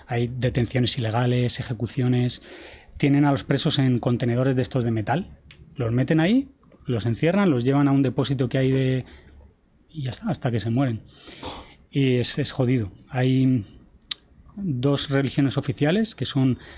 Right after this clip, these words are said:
el cristianismo, eh, católico, perdón, tres, el cristianismo ortodoxo y el islam, y todo lo que se salga de eso está perseguido. Y de hecho también a los judíos los han eliminado de allí. Es un país complicado,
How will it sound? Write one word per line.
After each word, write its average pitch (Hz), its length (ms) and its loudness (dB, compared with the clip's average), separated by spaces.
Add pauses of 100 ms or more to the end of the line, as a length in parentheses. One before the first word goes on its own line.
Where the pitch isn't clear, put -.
(160)
el 120 120 0
cristianismo, 131 880 2
eh, 127 360 -2 (100)
católico, 127 640 0 (480)
perdón, 131 260 2
tres, 135 460 -2
el 123 400 -2 (460)
cristianismo 135 580 2
ortodoxo 135 680 0
y 127 120 0
el 123 100 2
islam, 190 400 2 (360)
y 139 80 0
todo 143 200 2
lo 143 80 4
que 143 100 2
se 131 120 0
salga 135 240 2
de 147 60 4
eso 147 140 0
está 135 220 -2
perseguido. 120 540 -4 (460)
Y 113 200 -8
de 104 160 -6
hecho 110 220 -4
también 113 280 0
a 117 60 2
los 113 140 0
judíos 120 360 0
los 120 180 -2
han 120 140 0
eliminado 120 400 -2
de 117 80 -6
allí. 185 440 0 (1300)
Es - 60 -4
un 208 80 4
país 196 200 2
complicado, 151 640 2